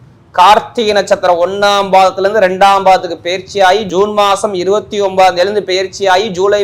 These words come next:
மாசம் இருபத்தி நாலாம் தேதி வரை இருபத்தி ஏழு நாட்கள் அவருடைய ராஜ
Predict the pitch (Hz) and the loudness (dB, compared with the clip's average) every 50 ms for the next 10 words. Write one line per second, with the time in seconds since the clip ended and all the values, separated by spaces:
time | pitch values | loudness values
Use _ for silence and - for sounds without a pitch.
0 | 196 196 190 185 - 220 196 175 170 185 196 214 208 - - 196 190 185 180 185 | 0 -2 -2 -2 -2 -4 -6 -6 -6 -4 -4 -4 -4 -6 -10 -6 -2 0 2 2
1 | 180 180 180 175 165 160 156 156 160 180 208 185 - - - - - - - 165 | 2 2 0 -4 -6 -6 -4 -2 2 2 2 0 0 -6 -16 -20 -20 -18 -10 -4
2 | 175 196 202 226 226 233 233 233 233 - - 220 202 175 175 185 202 214 220 214 | -2 -2 0 0 2 0 0 0 -2 -12 -14 -12 -10 -4 0 2 2 2 2 2
3 | 202 190 175 170 180 190 220 214 185 - - 220 208 190 180 170 175 170 170 165 | 0 0 0 -2 -2 -2 -2 -2 -2 -2 0 2 4 4 2 2 2 -2 -2 -2
4 | 165 156 143 135 139 156 180 180 196 220 202 180 175 190 214 | -4 -4 -6 -4 -2 2 2 4 4 4 2 0 -2 0 0